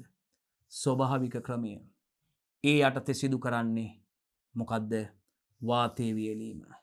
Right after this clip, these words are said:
එයාර් ඩ්‍රයි. ස්වභාවික ක්‍රම යටතේ වාතයේ වියලීම සිදු කරනවා අපි. පළවෙනි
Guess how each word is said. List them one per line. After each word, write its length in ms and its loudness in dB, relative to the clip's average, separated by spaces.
එයාර් 260 -4
ඩ්‍රයි. 340 -8
ස්වභාවික 460 2
ක්‍රම 240 -2
යටතේ 380 -6
වාතයේ 460 0
වියලීම 360 -8
සිදු 220 -14
කරනවා 340 -20
අපි. 160 -20
පළවෙනි 360 2